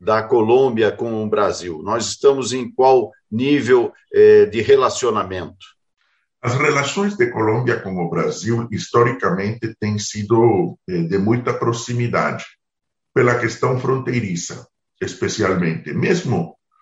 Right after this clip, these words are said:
Speaker 2: durante governos que tinham óticas diferentes com relação à condução da política externa, houve aproximações importantes.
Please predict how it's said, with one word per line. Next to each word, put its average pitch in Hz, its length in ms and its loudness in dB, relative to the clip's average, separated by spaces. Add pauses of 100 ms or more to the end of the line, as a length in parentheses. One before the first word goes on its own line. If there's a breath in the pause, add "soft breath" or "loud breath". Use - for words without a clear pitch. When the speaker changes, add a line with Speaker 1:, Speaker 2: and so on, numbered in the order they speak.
(180)
Speaker 2:
durante 101 840 0
governos 92 760 2
que 82 160 -8
tinham 107 500 -4
óticas - 640 -4
diferentes 90 960 -4 (260)
com 101 220 -2
relação 107 760 -2 (280 soft breath)
à 98 160 0
condução 98 760 0
da 98 80 -2
política 90 520 -4
externa, 85 640 0
houve 113 300 2
aproximações 85 840 -6
importantes. - 720 -8